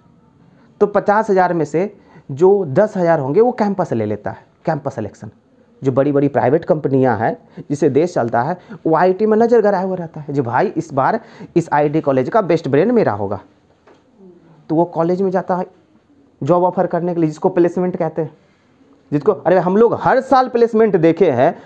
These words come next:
अब विद्यार्थी को भाग दौड़ करते हैं, तो placement देने के लिए जाता है। अब विद्यार्थी जो गरीब खर-, गरीब है, जो गरीब है, आईआईटी में बहुत गरीब आदमी है, brilliant है, तो क्या करेगा?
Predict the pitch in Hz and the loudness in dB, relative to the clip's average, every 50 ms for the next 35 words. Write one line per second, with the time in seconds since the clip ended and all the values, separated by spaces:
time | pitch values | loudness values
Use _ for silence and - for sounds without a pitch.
0 | - - 151 156 165 160 175 156 160 180 147 139 120 127 131 127 131 123 - 123 | -10 -4 0 0 2 2 2 2 2 0 0 0 0 0 -2 0 0 0 0 0
1 | 117 - 117 113 - - - - - - - 196 196 202 214 220 214 196 208 208 | -2 -2 -4 -6 -6 -12 -8 -6 -6 -2 0 0 0 2 2 2 2 2 2 2
2 | 214 202 202 196 196 185 185 - 180 170 165 - _ _ _ _ _ _ _ _ | 0 0 -2 0 0 -2 -2 -2 -6 -8 -8 -12 _ _ _ _ _ _ _ _
3 | _ _ _ _ _ _ _ _ _ - 170 160 170 160 175 170 170 165 147 156 | _ _ _ _ _ _ _ _ _ -6 0 0 2 2 2 0 0 0 0 2
4 | 139 151 156 151 139 - 147 139 123 107 127 143 139 139 135 123 123 117 120 143 | 2 4 2 0 0 -2 -4 -4 -4 -4 -2 0 0 0 0 0 -4 -6 -8 -10
5 | _ _ - 139 156 147 123 143 139 135 135 120 113 120 143 170 165 - - - | _ _ -2 0 0 2 2 2 2 2 0 0 0 2 2 0 0 -4 -14 -20
6 | - - - 123 135 135 127 135 135 127 123 135 139 139 131 139 104 120 135 131 | -20 -6 -2 0 0 0 0 0 -2 0 0 0 0 0 -2 -4 -2 -2 0 0
7 | 131 123 123 123 127 123 123 127 127 131 123 104 - - _ _ _ 151 - 151 | 0 0 0 -2 -2 -2 -2 -2 0 -2 -2 -4 -6 -16 _ _ _ -10 -2 0
8 | 170 180 196 190 190 170 - 135 131 120 - - - - 175 170 185 170 - 180 | 2 4 4 2 2 0 -2 -2 -2 -2 -2 -4 -6 -6 -4 -4 -4 -4 -4 -4
9 | 175 175 170 170 | -4 -4 -4 -6